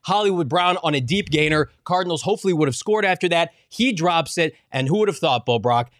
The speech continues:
The defense. Zaven Collins gets a, gets a forced fumble. They almost recover it. You think the Raiders are gonna go on to win it. Isaiah Simmons, two plays in a row, has a tackle for loss, then comes in and swats it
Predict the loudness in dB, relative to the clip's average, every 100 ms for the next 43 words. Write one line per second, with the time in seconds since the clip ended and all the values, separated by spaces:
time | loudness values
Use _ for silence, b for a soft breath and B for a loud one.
0 | -2 -2 0 -2 -2 -4 -2 -2 0 -2
1 | 0 0 0 -2 -4 -2 -4 -4 -4 0
2 | 0 0 -2 0 0 0 0 -4 b -2
3 | 0 2 0 -2 -2 0 0 0 -4 -6
4 | -4 -2 0 0 0 -2 -2 0 0 0
5 | 0 0 0 -2 -6 b b -2 0 0
6 | -2 0 0 0 -4 _ -6 -2 -2 0
7 | 0 0 0 0 0 -4 _ -4 -4 -4
8 | -4 -4 -2 -4 -2 -2 -2 -2 -6 b
9 | -6 -6 0 0 0 0 0 -2 -4 -4
10 | -4 0 0 -2 -4 -4